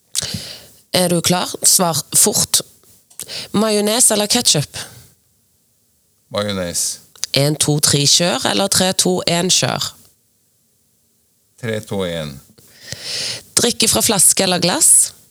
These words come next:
Speaker 2: Flaske.
Speaker 1: Taco eller sushi?
Speaker 2: Eh, taco.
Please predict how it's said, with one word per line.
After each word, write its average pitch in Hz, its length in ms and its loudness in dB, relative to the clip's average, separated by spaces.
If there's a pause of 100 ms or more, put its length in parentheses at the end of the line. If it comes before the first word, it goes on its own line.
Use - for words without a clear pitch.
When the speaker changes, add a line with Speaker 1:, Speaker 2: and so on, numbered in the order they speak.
(880)
Speaker 2:
Flaske. 98 540 -4 (500)
Speaker 1:
Taco 170 440 2
eller 160 160 0
sushi? 147 420 2 (1120)
Speaker 2:
Eh, 110 280 -16
taco. 87 500 -4